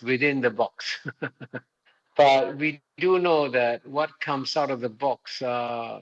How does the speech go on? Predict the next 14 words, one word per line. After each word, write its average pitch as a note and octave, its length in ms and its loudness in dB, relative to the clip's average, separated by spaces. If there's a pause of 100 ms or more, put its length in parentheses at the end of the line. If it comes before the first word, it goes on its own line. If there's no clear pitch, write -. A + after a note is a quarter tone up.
(100)
fairly C3+ 400 -2
stable, C3 580 -2
predictable B2+ 640 -4
policies. - 640 -4 (460)
And A#2+ 280 6
so D3 180 4
you C3+ 180 2
can C3 220 2
work D#3+ 260 2
with B2+ 140 -4
the B2 100 -4
stable, C#3 420 0
predictable B2+ 560 -4
policies A#2+ 800 -2